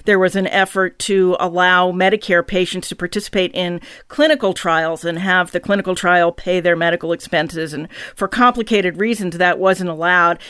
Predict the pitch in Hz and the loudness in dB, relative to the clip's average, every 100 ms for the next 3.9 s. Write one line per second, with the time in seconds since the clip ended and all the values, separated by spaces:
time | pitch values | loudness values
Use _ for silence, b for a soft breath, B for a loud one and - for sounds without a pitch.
0 | B - 196 190 214 220 208 202 220 175 | B -4 -2 -2 2 2 2 0 0 -2
1 | 185 - - 214 220 220 196 226 208 180 | -4 -14 2 4 4 2 -4 -2 -2 -4
2 | 175 185 190 185 190 175 196 180 196 190 | -2 2 4 4 0 -2 -4 -4 0 2
3 | 190 180 196 185 185 190 180 185 180 | 2 -2 0 0 0 2 2 2 -2